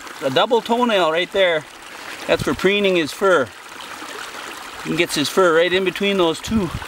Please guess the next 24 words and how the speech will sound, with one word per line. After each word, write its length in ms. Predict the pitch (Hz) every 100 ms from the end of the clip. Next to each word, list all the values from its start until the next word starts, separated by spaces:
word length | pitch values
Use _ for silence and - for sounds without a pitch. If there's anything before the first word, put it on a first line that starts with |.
| -
toenails. 540 | 240 208 139 104 - - - - - - - - - - - - - - - - -
Kinda 200 | 233 151
unusual. 560 | 147 151 160 147 131 120 - -
I 80 | 156
mean, 160 | 139
dogs, 380 | 127 147 160 -
other 200 | 151 151 - -
animals 280 | 151 160 131
don't 160 | 131 131
have 180 | 160 151
that. 160 | 104 - - - - - - - - - - -
Cleaning 380 | - 202 226 220
his 180 | 202 180
fur. 360 | 240 220 190
He's 160 | 170 185
done 180 | 208 214
cleaning 320 | 196 220 190
his 180 | 190 185
fur. 360 | 151 165 165 131 - - - - - - - - - - - - - 143
We 240 | 254 302
gonna 180 | 262 220
clean 300 | - 202 190
his 240 | 175 175 -
fur. 380 | 170 165 135